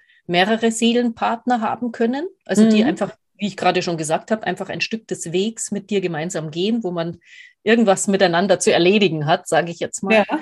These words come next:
Speaker 1: Ähm, aber wenn du jetzt zum Beispiel jemand hast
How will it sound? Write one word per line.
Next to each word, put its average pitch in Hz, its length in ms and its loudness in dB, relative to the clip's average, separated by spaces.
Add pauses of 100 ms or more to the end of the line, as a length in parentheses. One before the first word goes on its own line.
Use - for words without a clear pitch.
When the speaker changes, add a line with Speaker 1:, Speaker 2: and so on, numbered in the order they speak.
(460)
Speaker 1:
Ähm, 190 480 2 (120)
aber 185 240 4
wenn 214 160 4
du 233 80 4
jetzt 214 240 0
zum 208 120 -2
Beispiel 185 280 -2
jemand 170 480 -4
hast - 580 -6